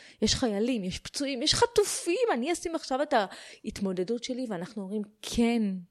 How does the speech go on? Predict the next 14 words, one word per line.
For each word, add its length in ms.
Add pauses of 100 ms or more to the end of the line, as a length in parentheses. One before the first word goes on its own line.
(680)
לסבל 480
שלך 380 (100)
יש 260
מקום, 440
זאת 180
מלחמה 380
שהייתה 340
פה 140
לפני, 520
והיא 120
תהיה 180
פה 140
גם 140
אחרי, 400